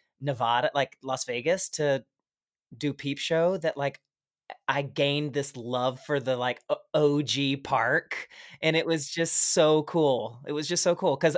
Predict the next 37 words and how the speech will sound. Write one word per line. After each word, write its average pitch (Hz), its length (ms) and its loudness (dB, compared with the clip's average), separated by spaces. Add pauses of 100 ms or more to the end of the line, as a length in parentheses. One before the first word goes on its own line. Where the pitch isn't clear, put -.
obviously 165 380 4
my 139 140 0
friend 143 200 -2
Holly 135 220 0
Madison, 139 400 0
she 135 340 -2 (300)
is 139 160 -2
obsessed 135 420 0
with 120 100 -6
the 127 60 -4
parks 127 280 -2
as 123 120 -8
well, 185 240 4
so 131 300 2 (300)
we 170 100 2
would 156 180 0
go, 156 300 6
like, 139 220 0
on 139 120 2
our 127 120 0
days 127 320 -4
off 185 340 2
or 139 80 0
on 127 80 0
the 123 80 -8
weekends 170 800 -4
and 139 100 -6
go 131 120 -2
to 127 100 -4
L 127 200 0
A, 170 380 4 (300)
and 147 180 0
I 131 220 0
just 175 280 -6
became 139 540 -6 (300)
absolutely 131 960 -2
obsessed. - 720 -10